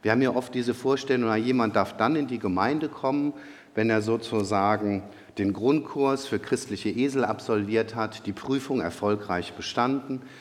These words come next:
bestimmte Fähigkeiten, Lebensweisen und so weiter nachweisen kann,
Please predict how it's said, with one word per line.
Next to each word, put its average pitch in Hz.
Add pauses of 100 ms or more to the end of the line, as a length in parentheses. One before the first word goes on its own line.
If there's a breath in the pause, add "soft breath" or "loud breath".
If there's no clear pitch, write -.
(140 loud breath)
bestimmte 156
Fähigkeiten, 123 (240 loud breath)
Lebensweisen 113 (240 loud breath)
und 127
so 117
weiter 101
nachweisen 98
kann, 92